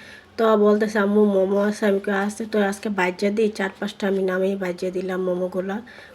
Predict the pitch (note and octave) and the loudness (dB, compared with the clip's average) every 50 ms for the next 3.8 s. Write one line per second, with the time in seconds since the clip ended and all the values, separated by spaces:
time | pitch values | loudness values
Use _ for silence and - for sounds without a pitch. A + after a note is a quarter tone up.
0 | - - G3 G3 G#3 - G3 F#3+ F#3+ G3 - G3 G3 G3 F#3 F3+ F3+ F3+ F#3 F#3 | -6 -4 -4 -4 -2 -2 0 -2 0 0 -2 -2 0 0 0 0 0 0 0 -2
1 | F3+ - - - - _ _ _ _ - - - - - - - _ - - _ | -4 -6 -10 -14 -20 _ _ _ _ -20 -20 -20 -20 -20 -20 -20 _ -20 -20 _
2 | - - - - G#3+ G3 F#3 F#3 - G#3 F#3+ F#3 - - G3 - F#3+ F#3+ F#3 F#3 | -20 -18 -10 -6 -4 -4 -4 -4 -2 -2 -2 -2 -2 -6 -6 -4 -4 -2 -2 -4
3 | F#3 - G3 G3+ G3+ F#3+ - - G#3+ G#3 - G3+ G3+ F#3+ G3 G#3+ | -4 -6 -6 -4 -6 -8 -6 -6 -8 -6 -4 -4 -2 -2 -2 -4